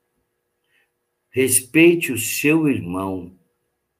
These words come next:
Respeite a coisa mais linda que existe, que são os nossos guias, são os nossos orixás, são a nossa energia que a gente estabele-, que a gente estabelece dentro da gente.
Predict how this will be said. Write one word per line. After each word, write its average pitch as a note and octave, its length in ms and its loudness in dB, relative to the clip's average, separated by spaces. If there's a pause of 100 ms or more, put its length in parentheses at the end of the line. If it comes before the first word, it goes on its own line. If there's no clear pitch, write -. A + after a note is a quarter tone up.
(480)
Respeite F#3+ 1040 -4
a C3 80 -8
coisa E3+ 320 0
mais C#3+ 400 -2
linda A3 760 0
que F#3 120 -10
existe, C3+ 760 -4 (220)
que A2+ 100 -14
são C3+ 260 0
os G#2+ 80 -6
nossos B2+ 420 -4
guias, G#2 760 -6 (500)
são A#2 200 -6
os G2 100 -2
nossos A2 520 -4
orixás, F2+ 1040 -4 (760)
são B2+ 300 2
a A2+ 40 2
nossa B2 340 2
energia A#2 880 2
que G#2+ 120 -2
a G#2 80 4
gente A2+ 360 -4
estabele-, F2+ 680 -4
que - 140 -2
a G2+ 40 2
gente A#2 220 -4
estabelece A#2 800 0
dentro A2 280 -2
da F#2 140 -2
gente. F#2 580 -6